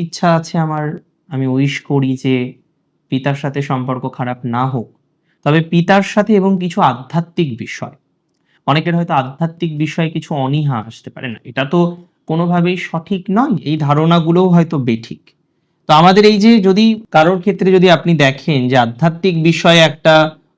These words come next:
অনীহা আসছে, আধ্যাত্মিক বিষয়ে একটা অশান্তির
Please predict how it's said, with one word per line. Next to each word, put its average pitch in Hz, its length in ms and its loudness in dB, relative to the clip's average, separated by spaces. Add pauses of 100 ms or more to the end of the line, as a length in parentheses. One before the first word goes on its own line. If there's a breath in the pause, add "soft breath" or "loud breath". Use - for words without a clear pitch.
(140)
অনীহা 170 380 6 (140)
আসছে, - 380 -2 (640)
আধ্যাত্মিক 156 520 0 (120)
বিষয়ে 156 340 4
একটা 151 160 -2 (100)
অশান্তির 165 440 0